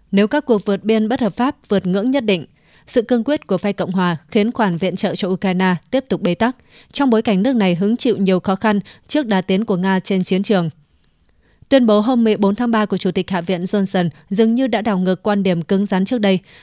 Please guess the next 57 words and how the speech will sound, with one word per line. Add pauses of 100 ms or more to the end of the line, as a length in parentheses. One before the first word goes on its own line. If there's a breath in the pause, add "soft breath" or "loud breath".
Điều
này
có
thể
khiến
Johnson (200 soft breath)
trở
thành
mục
tiêu
bị
phe
cực
hữu
trong
Đảng
Cộng
hòa, (320 loud breath)
những
người
chịu
nhiều
ảnh
hưởng (100)
từ
cựu
Tổng
thống
Donald
Trump, (220 loud breath)
công
kích
trong
những
tháng
tới. (640)
Hạ
nghị
sĩ (160 soft breath)
Marjorie
Taylor
Greene (120)
hồi
tháng
một
cảnh
báo (240 loud breath)
sẽ
kích
hoạt
cuộc
bỏ
phiếu
phế
truất
ông
Johnson